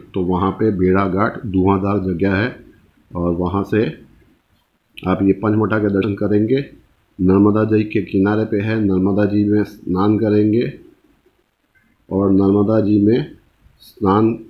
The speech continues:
करने के बाद में आप आगे जाएंगे तो वहाँ पे है चौसठ जोगिनी का मंदिर। चौसठ जोगिनी जी के मंदिर में जाने के लिए लगभग एक सौ पचास सीढ़ियाँ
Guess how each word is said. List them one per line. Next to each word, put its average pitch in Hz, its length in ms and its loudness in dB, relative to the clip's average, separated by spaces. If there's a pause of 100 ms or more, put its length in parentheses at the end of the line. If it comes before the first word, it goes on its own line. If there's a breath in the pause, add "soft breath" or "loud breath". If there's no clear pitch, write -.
(120)
करने 101 280 2
के 98 200 0
बाद 104 320 0
में 107 280 -2 (340)
आप 92 340 -6 (120)
आगे 95 280 2
जाएंगे 92 420 2 (460)
तो - 80 0
वहाँ 92 320 0
पे 113 180 -2
है 110 180 -2 (240)
चौसठ 104 400 -2
जोगिनी 98 380 2
का 113 140 -4 (520)
मंदिर। 82 360 0 (1200)
चौसठ 110 440 -2
जोगिनी 113 460 4 (300)
जी 104 160 -4
के 110 180 0
मंदिर 98 480 4
में 113 320 0 (280)
जाने 185 340 2
के 110 120 0
लिए 107 300 4 (460)
लगभग 104 640 2 (300)
एक 101 180 0
सौ 110 200 -2 (160)
पचास 117 440 -2 (120)
सीढ़ियाँ 104 480 0